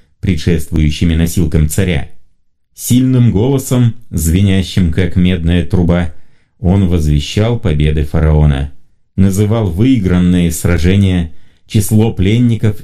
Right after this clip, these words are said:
и военных колесниц, взятых у неприятеля, размеры добычи, количество золотого песку, слоновых клыков и благовонной смолы, число жирафов, львов, пантер и других редких животных.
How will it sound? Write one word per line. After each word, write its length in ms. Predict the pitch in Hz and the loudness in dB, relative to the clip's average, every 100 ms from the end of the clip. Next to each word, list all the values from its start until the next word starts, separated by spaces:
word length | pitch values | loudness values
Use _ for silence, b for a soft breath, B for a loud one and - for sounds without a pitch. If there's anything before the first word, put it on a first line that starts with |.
| - | -2
и 80 | 87 | 0
военных 560 | 87 95 95 90 80 | 0 0 2 0 0
колесниц, 760 | 113 95 80 - 101 123 - - | 0 0 0 0 0 0 -4 -12
взятых 580 | - 85 85 101 95 90 | -6 -2 0 0 -2 0
у 60 | 101 | 0
неприятеля, 840 | 98 101 98 95 90 - 87 - b b b b | 2 0 2 0 0 0 0 -2 b b b b
размеры 580 | 101 104 113 131 113 101 | 0 2 0 0 -2 -2
добычи, 680 | 92 76 101 - 92 82 - - | -2 0 0 0 -2 -4 -10 -4
количество 640 | 92 92 92 - - 87 | 0 0 0 -4 -2 0
золотого 500 | 78 90 90 95 87 | 2 2 0 0 0
песку, 680 | 76 - - - 87 98 98 b b b - | 0 -4 -4 -2 0 0 -2 b b b -8
слоновых 720 | - 95 101 107 104 101 - | -2 2 2 2 0 -4 -4
клыков 560 | 104 104 98 95 117 - - | -2 0 0 -2 -2 -8 -2
и 100 | 110 | 0
благовонной 720 | 95 92 85 80 90 87 85 | 0 0 0 0 2 2 0
смолы, 600 | 78 95 85 80 78 71 b b b b - | 0 0 2 0 -2 -4 b b b b -4
число 460 | 92 - 98 101 | -4 0 0 2
жирафов, 640 | 85 101 87 95 98 98 - - | 2 0 2 -2 0 -2 -4 -4
львов, 460 | - 85 80 95 101 - - _ | -2 0 0 0 -2 -6 -14 _
пантер 600 | 90 85 78 101 98 101 - - | 0 0 2 0 0 -4 -10 -8
и 120 | 120 113 | -2 0
других 500 | 104 82 107 135 110 | 0 0 0 0 0
редких 480 | 92 107 - 104 | 0 -2 -4 -2
животных. 800 | 92 90 104 92 - 73 69 - | 0 0 2 0 0 -2 -4 -8